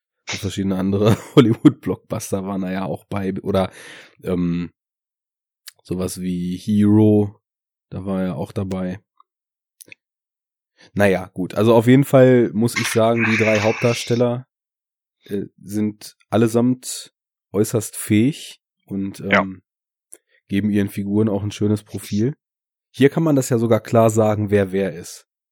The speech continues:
Speaker 1: Weil bei <laughs> The Good, The Bad and The Ugly,
Speaker 2: <laughs>
Speaker 1: ähm,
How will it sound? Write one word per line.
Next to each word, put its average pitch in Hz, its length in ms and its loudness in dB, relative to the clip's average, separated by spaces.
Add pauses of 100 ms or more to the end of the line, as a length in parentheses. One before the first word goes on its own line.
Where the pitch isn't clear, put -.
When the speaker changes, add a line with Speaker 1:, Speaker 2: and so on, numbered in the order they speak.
(300)
Speaker 1:
Weil 101 180 2
bei 110 220 6
<laughs> - 240 0
The 120 260 4
Good, 120 300 0
The 110 80 -6
Bad 113 520 0
and 110 280 -4
The 95 140 -6
Ugly, 113 440 -4
Speaker 2:
<laughs> - 640 2
Speaker 1:
ähm, 113 480 2